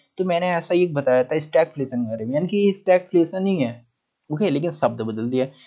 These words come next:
तो शब्द बदले जाते हैं, लेकिन आपका कॉन्सेप्ट क्लियर होगा तो आप सब कुछ पकड़ लेंगे। इसीलिए मेरी वीडियो ध्यान से देखिए, बार बार आप दो बार देख सकते हैं। जैसे कभी कभार क्या होता है, फर्स्ट टाइम हम लोग इकोनॉमिक्स पढ़ते हैं तो थोड़ा कंफ्यूज रहते हैं, स्टार्टिंग में कभी कभार हम सीरियस नहीं होते हैं, जैसे कि टहलते हुए वीडियो देख लेते हैं।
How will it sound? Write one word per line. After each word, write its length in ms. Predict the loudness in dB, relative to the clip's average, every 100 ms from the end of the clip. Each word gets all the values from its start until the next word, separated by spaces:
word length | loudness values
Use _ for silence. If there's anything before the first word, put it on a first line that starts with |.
| -2
तो 80 | -2
शब्द 300 | 2 0 0
बदले 360 | 0 0 2 4
जाते 240 | 4 4
हैं, 60 | 0
लेकिन 240 | 2 0
आपका 200 | -2 -2 -2
कॉन्सेप्ट 400 | -2 0 -2 0
क्लियर 200 | 0 0
होगा 160 | 0
तो 120 | -2 -4
आप 120 | -6
सब 240 | -6 -4 -2
कुछ 160 | -2 -2 -4
पकड़ 280 | 2 2
लेंगे। 220 | 2 -4 -6
इसीलिए 320 | -2 2 2
मेरी 160 | 2 -2
वीडियो 280 | 2 2 2 -2 _ _
ध्यान 200 | 0 0
से 120 | 0 -2
देखिए, 280 | 0 0
बार 240 | 4 4 6
बार 180 | 4 4
आप 180 | -2 0
दो 160 | 2
बार 200 | 4 4
देख 180 | 0 -4
सकते 320 | -8 -8 -6
हैं। 160 | -6 -8 _ _ -6
जैसे 280 | -2 0 0 -2 _ 0
कभी 180 | 2
कभार 220 | 4 2 2
क्या 120 | 0
होता 180 | 2 0
है, 60 |
फर्स्ट 260 | 0 -4 -2
टाइम 180 | -2 0
हम 140 | -2
लोग 120 | -2
इकोनॉमिक्स 420 | -4 -4 -4 -4 -4
पढ़ते 260 | -6 -6
हैं 80 | -10
तो 100 | -10
थोड़ा 200 | -10 -8 -8
कंफ्यूज 400 | -10 -8 -6 -2
रहते 260 | -2 -2
हैं, 260 | -8 -8 -14 -10
स्टार्टिंग 440 | 0 0 2 -2
में 80 | -2
कभी 180 | -4 -4
कभार 240 | 0 0
हम 160 | 0 -2
सीरियस 600 | -10 _ -2 2 2 0
नहीं 100 | 0
होते 240 | 0 2 2
हैं, 60 |
जैसे 200 | 0 -2
कि 440 | -4 -2 -4 -10 -6
टहलते 300 | -4 -4 -4
हुए 160 | -4 -2
वीडियो 240 | -4 -4
देख 180 | -6 -8
लेते 180 | -10
हैं। 120 | -12